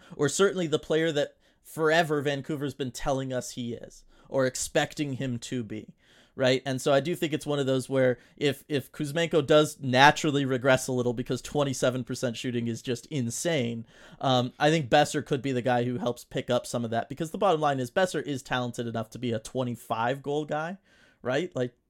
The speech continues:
that's not crazy for him. He's done it before.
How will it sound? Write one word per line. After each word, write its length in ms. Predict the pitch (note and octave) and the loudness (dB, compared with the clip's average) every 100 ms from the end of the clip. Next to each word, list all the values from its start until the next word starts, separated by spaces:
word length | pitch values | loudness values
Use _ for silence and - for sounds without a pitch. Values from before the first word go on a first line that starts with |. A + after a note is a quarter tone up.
| - | -8
that's 220 | D#3 - | -8 -4
not 200 | C3+ - | -4 -4
crazy 400 | - A2 A#2 A#2+ | -8 -8 -8 -10
for 160 | - | -8
him. 180 | B2 D#3 | -6 -4
He's 160 | D#3+ C#3 | -6 -2
done 180 | C#3 E3+ | 2 2
it 140 | - | 0
before. 560 | A#2 - E3+ C3 C3 | -6 -2 -2 -2 -4